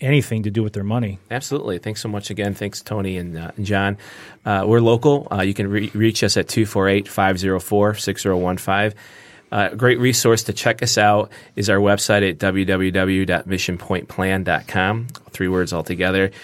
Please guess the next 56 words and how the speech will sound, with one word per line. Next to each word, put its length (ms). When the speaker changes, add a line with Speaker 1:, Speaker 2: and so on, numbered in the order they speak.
Speaker 2:
Uh, 260
we 160
put 240
a 60
lot 240
of 80
our 80
original 360
thoughts, 360
our 80
ideas, 500
our 100
opinions 760
on 100
our 140
blog. 420
So 440
if 240
you're 120
investigating 720
us, 240
you 80
can 140
get 160
a 60
really 240
good 180
feel 280
of 100
who, 300
what 220
we 280
stand 360
for 140
and 80
what 120
we 100
believe 480
by 120
going 260
there 140
first. 420
And 160
then, 200
uh, 280
and 100
all 140
consul-, 420
initial 300
consultations 680
are 100
all 40
complimentary. 720
So 160
there's, 320
um, 240